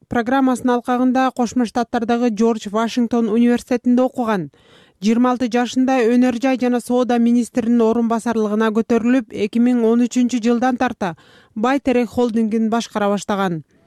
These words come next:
Ал эми улуттук экономика министрлигинде жарым жылдан ашуун гана иштеген күлгүрдү.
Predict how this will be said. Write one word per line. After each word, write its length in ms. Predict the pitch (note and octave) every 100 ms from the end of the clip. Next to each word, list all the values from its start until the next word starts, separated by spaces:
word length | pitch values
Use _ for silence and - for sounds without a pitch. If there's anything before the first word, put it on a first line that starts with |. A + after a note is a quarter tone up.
| _ _ _ _ _ _ _
Ал 140 | - A#3+
эми 120 | C#4
улуттук 420 | D4 D4 - C#4+
экономика 580 | C#4 C4+ C4+ C#4+ C4+ C4+
министрлигинде 800 | B3+ C4+ - B3+ B3 B3+ B3+ C#4
жарым 300 | A#3 A#3+ B3
жылдан 320 | A#3+ A#3 A#3
ашуун 320 | A#3 - C4+ B3+
гана 240 | B3 A3+
иштеген 440 | A3 - A3 G#3 G#3+
күлгүрдү. 580 | G#3 G3+ F3+ G3 D#3+